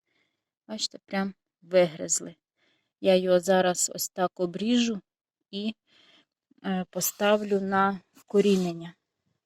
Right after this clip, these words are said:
Зараз я вам покажу. Ми цей мох заберемо.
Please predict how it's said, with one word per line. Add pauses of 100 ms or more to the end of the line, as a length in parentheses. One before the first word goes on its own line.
(2000)
Зараз
я
вам
покажу. (1500)
Ми
цей
мох
заберемо.